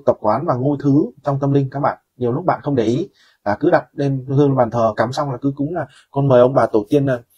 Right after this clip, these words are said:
ngũ đại đồng đường, tứ đại đồng đường, tứ ân tổng báo, hội đồng ông Bánh, hội đồng bà cô, cô bé tại gia, cô bé tại gia, à, cậu bé tại gia, cô bé đỏ, cậu bé đỏ, à, về phù trì, trì, à, thụ hưởng lễ vật, phù trì tín chủ. Như thế là đang thiếu. Chúng ta phải khấn các vị, chư vị thần linh trước. Đấy.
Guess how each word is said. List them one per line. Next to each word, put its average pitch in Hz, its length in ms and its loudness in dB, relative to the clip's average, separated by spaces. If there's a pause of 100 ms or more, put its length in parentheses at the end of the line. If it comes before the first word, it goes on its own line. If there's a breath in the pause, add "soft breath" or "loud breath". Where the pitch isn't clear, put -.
(120)
ngũ 139 160 2
đại 147 140 4
đồng 120 160 0
đường, 120 180 2
tứ 143 120 0
đại - 140 4
đồng 123 200 -6
đường, 120 240 -2 (280)
tứ 160 120 8
ân 160 180 2
tổng 117 160 2
báo, - 160 6
hội 151 140 0
đồng 127 160 2
ông 147 120 -2
Bánh, 156 160 2
hội 156 140 -2
đồng 127 140 -2
bà 120 180 6
cô, 147 220 4
cô 143 80 -2
bé 147 180 6
tại - 140 -6
gia, 147 200 2
cô 147 120 -6
bé 147 200 -2
tại 135 160 -8
gia, 143 120 0 (280)
à, 127 140 -6
cậu - 120 -8
bé 131 180 2
tại 135 140 -2
gia, 143 180 2
cô 147 80 0
bé 151 160 8
đỏ, - 160 2
cậu 127 100 -2
bé 139 120 -2
đỏ, - 280 4 (160)
à, 113 160 -4
về 117 220 2
phù 113 260 -8
trì, 117 160 -10
trì, 123 140 -12
à, 113 160 0
thụ 127 160 -4
hưởng 117 180 -2
lễ 135 140 -2
vật, - 200 4
phù 123 160 -8
trì 120 220 -8
tín 151 140 2
chủ. - 260 -4 (260)
Như 127 140 -8
thế 143 80 -4
là 139 100 -6
đang 127 180 -4
thiếu. 127 240 -4 (340)
Chúng 123 100 -6
ta 131 100 0
phải 101 100 -4
khấn 131 320 -4
các 147 120 -4
vị, 147 180 -2
chư 139 120 -2
vị 135 100 -2
thần 120 120 -6
linh 135 140 2
trước. 190 220 4 (1500)
Đấy. 120 180 -8